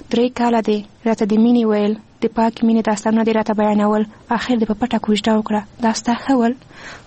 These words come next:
ځه مړې، ته هسې د چا طبیعت ور خراب کړي. تلیفون قطع شو، مخ یې راواړه او راته ویې ویل،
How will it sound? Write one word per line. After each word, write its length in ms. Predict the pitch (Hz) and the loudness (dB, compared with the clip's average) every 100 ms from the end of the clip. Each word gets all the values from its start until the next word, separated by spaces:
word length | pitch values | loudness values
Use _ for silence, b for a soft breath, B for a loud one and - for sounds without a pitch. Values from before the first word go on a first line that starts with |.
| - 214 | -4 0
ځه 200 | 220 262 | 2 2
مړې، 320 | 254 214 202 | 2 2 0
ته 120 | 220 | -2
هسې 240 | 220 226 220 | -2 -2 -2
د 80 | |
چا 180 | 214 226 214 | -2 -2 -2
طبیعت 300 | 214 220 214 | -2 0 0
ور 80 | 202 | -2
خراب 320 | - 214 208 208 | -2 -2 -2 -2
کړي. 120 | 208 - B B B - | -4 -4 B B B 0
تلیفون 340 | 220 - 233 | 0 2 -2
قطع 280 | - 226 220 | -2 -4 -2
شو، 200 | - 220 - B B B | -4 -6 -8 B B B
مخ 220 | 226 226 226 | 0 0 0
یې 40 | |
راواړه 400 | 214 208 214 208 | 2 2 2 0
او 140 | 208 | 0
راته 240 | 208 208 214 | -2 -2 0
ویې 180 | 214 208 | 0 0
ویل، 180 | 202 | -2